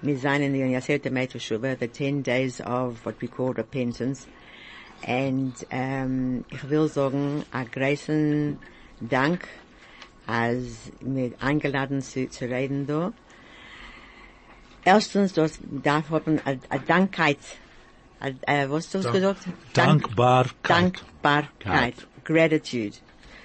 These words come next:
Speaker 1: To the Rebbeinu Shel Olam, als wir seien da. Ich durch, durch gekommen nach Hayontef, wir, wir leben und wir gehen. Und wir darf fragen,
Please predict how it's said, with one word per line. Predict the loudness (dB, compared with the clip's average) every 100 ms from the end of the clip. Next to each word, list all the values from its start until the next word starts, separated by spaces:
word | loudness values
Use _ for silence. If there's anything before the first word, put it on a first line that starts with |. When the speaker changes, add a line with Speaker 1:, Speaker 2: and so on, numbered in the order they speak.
| -20 -16
Speaker 1:
To | 0
the | 2
Rebbeinu | 4 4 4
Shel | 0 -2 0
Olam, | 0 2 0 0 -4 -8 -18 -20 -20 -6
als | -2 2
wir | 2
seien | 4 4 4 2
da. | 4 2 2 -6 -8
Ich | -4 -4 2
durch, | 2 2 -14 -18 -20 -20 -20 -20 -20 -2
durch | 4 4 2 -12 -12 -12 -14 -16 -20 -20 -2
gekommen | -2 2 4 4 4
nach | 2 0
Hayontef, | 2 4 4 6 4 4 -10 -20 -20 -20 -20 -20 -20 -18 -4
wir, | 0 0 0 -2
wir | 0
leben | 4 6 6 4 4 0 -12 -20 -20 -20 -20 -20 -10
und | -4
wir | -2
gehen. | 4 6 8 6 2 -4 -14 -20 -20 -20 -20 -20 -20 -20 -16 -4
Und | -4
wir |
darf | 0 0 0
fragen, | -2 0 0 0